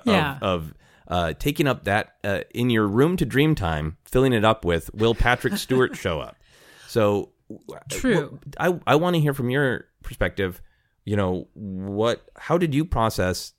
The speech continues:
Speaker 2: fake Pietro shows up without being distracted by all of those, um, you know, multiverse theories?
Speaker 1: Oh, specifically f-, s-, fake Pietro, I really liked, and I just took it, uh, because I,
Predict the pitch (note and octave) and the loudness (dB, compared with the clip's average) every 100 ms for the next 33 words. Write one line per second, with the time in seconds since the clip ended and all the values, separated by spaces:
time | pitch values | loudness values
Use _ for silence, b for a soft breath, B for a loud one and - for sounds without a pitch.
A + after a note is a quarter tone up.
0 | _ _ - A#2+ G#2 A2 G#2+ - F#2 E2+ | _ _ -4 -2 -2 -2 -2 0 -4 -2
1 | F#2 E2 D#2 - _ _ _ - G2 - | -2 -2 -4 -6 _ _ _ -4 -4 -6
2 | _ - G#2+ A2+ _ - - _ A#2+ A2+ | _ 0 2 0 _ -20 -20 _ -12 -4
3 | G#2 G2 F#2+ - G2 F#2 - F#2 D#2+ - | -2 0 -4 -2 0 0 0 -2 -2 -12
4 | _ _ - F2 E2+ F#2 _ - F2+ F2 | _ _ -4 -2 -2 -6 _ -4 -4 -2
5 | E2 D#2+ - - _ _ _ _ _ - | -4 -6 -8 -18 _ _ _ _ _ -8
6 | F#2+ G2 G#2 F#2 E2 G#2 G#2 F#2 C#2 - | -6 -6 -6 -4 -2 -2 -2 -6 -8 -10
7 | C#2+ G1+ G1+ B B - B3 F3+ - - | -12 -12 -14 B B -2 0 0 -2 -4
8 | - G#3+ - F4 F#4+ - G3 - - F3 | -2 2 2 2 2 0 0 -2 -6 -6
9 | F3+ - F#3 F3 - - G#3+ B3 E3 D3 | -6 -4 -4 -4 -8 -2 0 0 -2 -4
10 | - F#3 C4 B3+ F#3 F3 D3+ F#3+ E3+ C#3 | -2 2 4 4 4 2 0 0 0 -4
11 | E3+ D#3+ E3 E3 D#3+ E3+ E3 D#3+ - - | -6 -4 -2 -2 -2 -4 -2 -2 -4 -6
12 | D#3+ E3 D#3 D#3+ - - D3 C#3+ C#3+ C#3 | -6 -6 -6 -8 -10 -8 -6 -6 -6 -8
13 | - C#3+ C#3 C3+ - - C#3+ C#3 C3+ C3 | -12 -14 -10 -8 -8 -8 -12 -12 -14 -16
14 | C3 | -16